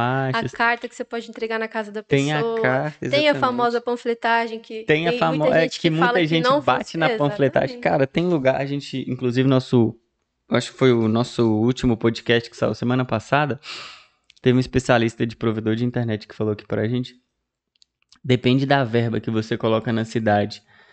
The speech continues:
Speaker 1: pra vender provedor de internet, cara, você já impactou todo mundo ali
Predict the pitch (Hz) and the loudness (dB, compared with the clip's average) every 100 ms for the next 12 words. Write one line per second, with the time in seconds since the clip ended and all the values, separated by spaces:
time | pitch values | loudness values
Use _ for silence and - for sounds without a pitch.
0 | _ _ _ - 120 139 139 131 107 107 | _ _ _ 0 2 0 0 -2 0 0
1 | 127 147 - 117 107 107 107 113 110 110 | 0 -2 -2 0 0 0 0 -2 -2 -2
2 | 120 143 139 - - _ - 165 143 120 | 0 -2 -4 -10 -20 _ -2 0 2 2
3 | 123 - - 160 180 160 139 139 151 - | -2 -2 -2 0 0 0 0 0 -4 -4
4 | 156 185 175 165 151 147 147 147 143 139 | -6 -2 0 0 0 0 0 2 2 4
5 | 151 339 | 2 0